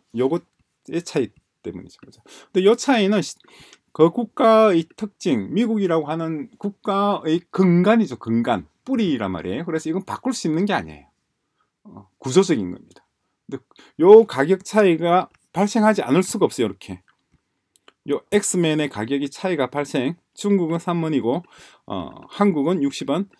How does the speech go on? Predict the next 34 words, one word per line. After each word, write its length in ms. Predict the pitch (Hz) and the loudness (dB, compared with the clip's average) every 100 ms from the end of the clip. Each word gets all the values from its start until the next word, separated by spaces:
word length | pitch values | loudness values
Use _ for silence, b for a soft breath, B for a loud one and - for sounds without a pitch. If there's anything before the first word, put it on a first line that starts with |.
| b - | b -4
미국은 420 | 170 160 156 143 | -2 0 -2 -2
구십 300 | 160 - 139 | -6 -4 -2
원, 120 | 92 | -2
요렇게 360 | 151 208 - 180 | -2 -4 -6 -12
차이가 320 | - 196 170 | -6 -4 -2
날 160 | 165 | -4
수밖에 420 | 170 - 175 - 190 | -6 -12 -16 -2 -2
없는 280 | 104 87 | -2 -6
거예요. 200 | 82 76 _ _ - | -12 -18 _ _ -16
이거는 360 | 127 151 139 107 | -10 -6 -8 -8
뭐 220 | 104 95 _ _ b _ - | -10 -12 _ _ b _ -4
헌법을 500 | 165 - 220 233 220 | 0 2 4 4 2
바꾸지 400 | 131 - 170 127 | -2 -4 -2 -2
않는 240 | 120 113 | -2 -4
이상은, 420 | 90 104 95 78 95 _ _ - | -6 -8 -12 -14 -20 _ _ -20
어, 120 | - _ _ _ _ _ _ _ _ - | -20 _ _ _ _ _ _ _ _ -12
어떻게 360 | 107 143 - | -10 -8 -8
손볼 380 | 107 - 185 175 | -6 -4 -2 -2
수 100 | - | 0
있는 180 | 117 117 | -2 -2
게 80 | 107 | -6
아닙니다. 360 | 80 - _ _ B B - | -10 -18 _ _ B B -8
헌법도 380 | 170 175 208 208 | -4 0 0 0
그냥 220 | 208 214 | 0 0
바꾸는 340 | 147 - 156 147 | 0 -2 -4 -4
것이 180 | 135 190 | -4 -4
아니라 360 | 104 131 113 b b b b - | -4 -6 -10 b b b b -4
문자 300 | 202 226 160 | -2 2 2
그대로 280 | 151 160 135 | 2 -2 -4
혁명적으로 720 | 240 240 233 240 185 151 135 | -4 0 2 2 0 -2 -2
바꿔야 280 | 110 151 110 | -2 -2 -2
되는데 260 | 107 110 104 | -2 -6 -6
그건 200 | 139 165 | -8 -8
불가능하죠. 500 | 151 151 110 78 | -10 -8 -10 -12